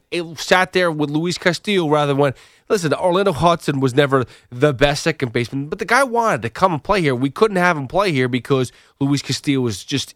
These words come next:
eating up a crappy second base. But the point is, is that Sandy Alderson, the one thing I will always give him credit for with his first tenure, uh, for the most part, he was able to, to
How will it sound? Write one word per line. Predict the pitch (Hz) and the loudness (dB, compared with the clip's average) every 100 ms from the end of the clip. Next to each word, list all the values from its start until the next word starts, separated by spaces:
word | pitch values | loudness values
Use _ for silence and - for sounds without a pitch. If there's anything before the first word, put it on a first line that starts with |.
| - | -8
eating | 175 156 156 | -4 -2 -2
up | 143 | -2
a | 107 | -6
crappy | - 160 139 127 | -2 0 0 -2
second | - 131 113 | -8 -8 -6
base. | 110 87 - - _ _ _ _ _ _ | -6 -6 -10 -20 _ _ _ _ _ _
But | 131 180 180 | 4 4 4
the | 180 | 0
point | - 233 214 | 0 0 2
is, | 196 180 127 | 2 2 0
is | 117 | 0
that | 131 | 0
Sandy | 110 185 214 208 | 0 0 0 0
Alderson, | 185 185 165 156 135 | 0 -2 -2 -2 -2
the | 131 | 0
one | 143 190 | 0 0
thing | 202 175 | -2 0
I | 160 | 0
will | 143 135 190 | 0 -2 0
always | 175 185 156 | 0 0 -2
give | 165 151 | -2 -2
him | 135 | 0
credit | 147 135 | 0 0
for | - 156 | -2 -2
with | 202 | -2
his | 240 - | -6 -2
first | 226 202 - | 0 0 0
tenure, | 196 185 98 95 - _ _ _ - | 0 0 -2 -4 -10 _ _ _ -8
uh, | 131 | -4
for | 139 156 | -2 0
the | 156 | 2
most | 202 208 - | 2 0 0
part, | 131 123 _ _ _ _ _ _ | 0 0 _ _ _ _ _ _
he | - - 233 247 226 - - | -14 -2 0 0 -2 -8 -4
was | 151 135 - - | -2 -2 -6 -2
able | 165 175 190 185 | -2 0 -2 -2
to, | - 147 - - | -2 -4 -4 -2
to | 151 131 | 2 2